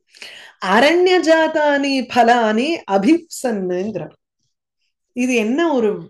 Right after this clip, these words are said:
வேடிக்கைன்னா, ஆரண்யகங்கிறது வந்து அரண்ய சம்பந்தினஹ அத்தியாயாக உபனிஷத்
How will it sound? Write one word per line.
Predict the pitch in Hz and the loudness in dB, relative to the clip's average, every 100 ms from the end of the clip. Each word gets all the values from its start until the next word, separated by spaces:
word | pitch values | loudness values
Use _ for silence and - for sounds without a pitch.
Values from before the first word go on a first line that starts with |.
| - | -4
வேடிக்கைன்னா, | 190 262 302 302 233 190 175 160 220 269 _ _ - - _ - 180 | 0 0 -2 -4 -4 -4 -8 -8 -10 -12 _ _ -20 -20 _ -12 -4
ஆரண்யகங்கிறது | 208 302 330 330 294 294 285 302 277 240 226 | 0 2 2 0 -2 0 -2 -2 -2 0 0
வந்து | 208 220 302 196 214 285 _ - - _ - | -2 -2 -2 -2 -2 -6 _ -20 -20 _ -4
அரண்ய | 208 214 277 311 339 359 370 359 | 2 4 4 2 2 2 0 0
சம்பந்தினஹ | 226 240 277 302 302 233 269 247 220 269 339 - | -2 0 0 0 -2 -4 -2 -2 -2 -4 -6 -6
அத்தியாயாக | 190 165 165 254 262 233 196 156 170 233 320 _ - | -8 -6 -4 -2 0 0 -2 -4 -4 -4 -6 _ -6
உபனிஷத் | 220 226 311 330 320 339 226 | -4 0 0 0 -2 -4 -6